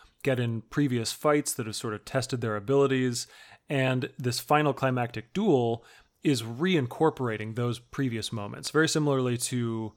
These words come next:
Swords Without Master. And the fight is both reincorporating those previous beats, but it's also showing us the connection between the characters, between the story and the character.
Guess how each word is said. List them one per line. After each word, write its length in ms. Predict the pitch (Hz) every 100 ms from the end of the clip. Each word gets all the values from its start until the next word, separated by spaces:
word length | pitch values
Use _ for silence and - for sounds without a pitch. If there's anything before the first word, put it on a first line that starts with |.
| -
Swords 240 | 147 139
Without 240 | 123 113
Master. 560 | 113 107 104 - 76 - _ -
And 420 | 147 131 131 123 - _ _ _ 240
the 440 | 196 135 151 147
fight 400 | 143 - 196 190 - -
is 180 | 160 120
both 380 | 139 139 135 -
reincorporating 920 | 147 160 170 135 - 170 170 170 175 165
those 160 | 139
previous 440 | - 165 160 175 -
beats, 300 | 165 180 -
but 160 | 143
it's 100 | 123 -
also 380 | 170 196 - 175
showing 500 | - - 139 147 135
us 160 | 120
the 120 | - 123
connection 720 | - 131 131 160 - 123 107
between 380 | 110 - 190 196
the 80 | 190
characters, 640 | - 147 147 147 135 123
between 340 | 123 - 120
the 60 | 104
story 500 | - - 156 165 165
and 100 | 160
the 60 | 147
character. 640 | 139 127 120 131 120 120